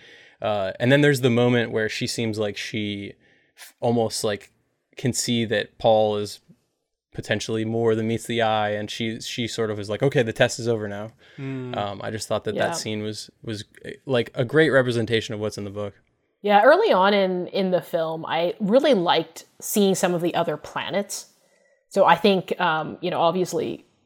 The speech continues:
Speaker 3: Arrakis is so well, um, developed, but also getting to see Caladan and the Harkonnen homeworld of Gedi Prime. Um,
Speaker 1: That was so wild.
Speaker 3: those were,
Speaker 1: There
Speaker 2: Yeah.
Speaker 3: those were cur-, uh, also just amazing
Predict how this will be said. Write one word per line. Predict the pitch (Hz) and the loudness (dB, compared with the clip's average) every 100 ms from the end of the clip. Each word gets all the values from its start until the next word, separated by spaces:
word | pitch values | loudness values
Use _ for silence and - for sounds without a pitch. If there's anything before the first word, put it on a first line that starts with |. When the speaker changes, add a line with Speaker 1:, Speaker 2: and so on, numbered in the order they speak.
| - | -20
Speaker 3:
Arrakis | 165 185 180 - - 160 - | -6 0 2 2 0 -4 -4
is | 156 156 | -4 -6
so | - - 190 170 | -8 -2 0 0
well, | 185 143 139 139 156 - _ 156 | -2 -4 -4 -6 -8 -18 _ -10
um, | 156 143 - - | -8 -8 -10 -4
developed, | 165 190 156 113 - - | 4 6 6 2 -4 0
but | 175 127 - _ - | 0 0 -4 _ 2
also | 226 311 | 4 6
getting | 240 208 190 | 8 8 6
to | |
see | 180 - 170 170 | 4 0 0 -2
Caladan | - 151 160 160 165 165 165 | -4 -4 -4 -4 -4 -4 -4
and | 165 160 | -4 -4
the | 156 | -4
Harkonnen | - 160 185 160 165 160 160 - _ _ _ | -2 -2 -2 -4 -6 -8 -10 -14 _ _ _
homeworld | 185 170 175 175 170 175 | 0 0 2 4 4 2
of | 165 - | 0 0
Gedi | 156 156 | 0 0
Prime. | 160 - 147 151 147 165 175 - _ _ _ - | -6 -6 -6 -6 -6 -6 -8 -12 _ _ _ -6
Um, | 151 147 | -4 -2
Speaker 1:
That | 135 127 | -2 -2
was | 113 | -2
so | - 123 110 | 0 2 4
wild. | 110 | 6
Speaker 3:
those | 214 214 | 8 8
were, | 190 175 | 6 4
Speaker 1:
There | 151 123 | 4 4
Speaker 2:
Yeah. | 175 | 6
Speaker 3:
those | 220 202 | 8 8
were | 185 | 6
cur-, | 175 - - _ | 4 -2 -4 _
uh, | 214 196 180 220 | -2 -2 4 8
also | 226 214 | 8 6
just | 180 - 185 | 2 2 0
amazing | 180 180 170 165 156 143 | 2 2 2 0 -2 -8